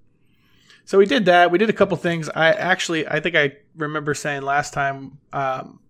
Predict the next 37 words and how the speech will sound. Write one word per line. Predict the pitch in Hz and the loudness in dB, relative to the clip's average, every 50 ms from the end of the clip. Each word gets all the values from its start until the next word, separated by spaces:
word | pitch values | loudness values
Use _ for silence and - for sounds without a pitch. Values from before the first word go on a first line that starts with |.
| _ _ _ _ _ | _ _ _ _ _
when | - 143 147 151 | -12 -8 -6 -2
I, | 151 143 139 135 135 135 131 131 - _ _ _ - | 0 0 0 0 -2 -4 -6 -6 -10 _ _ _ -10
I, | - 139 | -8 -6
I | 139 - 147 | -4 -4 -4
won | 147 165 160 | -4 -4 -4
that | 151 135 - | -4 -4 -4
poker | - 165 156 143 143 | -4 -4 -4 -4 -6
tournament | - - 147 135 131 135 - | -8 -6 -6 -6 -6 -8 -8
last | - 135 135 135 - - | -6 -6 -6 -6 -6 -8
time | - 135 131 131 | -10 -8 -8 -6
I | 131 | -6
went | 131 135 135 | -6 -6 -8
on | 131 131 | -8 -10
a | |
cruise, | - - - 143 139 139 135 131 131 - | -12 -10 -8 -6 -6 -6 -6 -10 -14 -14
and | - 135 131 131 131 131 131 - | -12 -10 -10 -10 -12 -14 -16 -10
I | - 135 | -8 -8
got | 131 139 135 135 123 - _ _ _ - - - | -6 -4 -4 -4 -4 -6 _ _ _ -20 -12 -4
really | 143 143 139 131 | -2 -2 -2 -2
drunk | 131 135 131 131 127 - | -2 -6 -10 -10 -10 -10
and | 135 135 | -10 -8
ended | 135 135 131 | -8 -6 -6
up | 135 131 - | -8 -6 -6
passing | - 139 135 127 - - 131 131 | -6 -6 -6 -6 -8 -10 -10 -6
out | 135 135 131 - | -6 -6 -6 -8
before | 139 - - - 135 135 131 127 | -12 -12 -4 -2 -2 -2 -2 -4
there | 131 131 131 135 131 | -6 -6 -6 -6 -6
was, | 135 131 131 135 131 - - | -6 -6 -6 -6 -8 -8 -8
like, | 135 131 - - | -8 -8 -8 -10
a, | - - 131 - _ _ - - - - - - - - | -10 -10 -12 -14 _ _ -20 -20 -20 -20 -20 -20 -12 -8
a, | - 135 135 127 | -6 -6 -4 -6
they | 127 139 135 | -6 -6 -6
called | - 147 143 139 | -4 -4 -4 -2
it | 131 | -4
a | 123 | -4
whiteout | 123 131 131 135 135 131 127 - - | -4 -4 -2 -2 -2 -2 -2 -4 -6
party, | - 131 123 - - - - - | -4 -4 -4 -4 -6 -10 -14 -14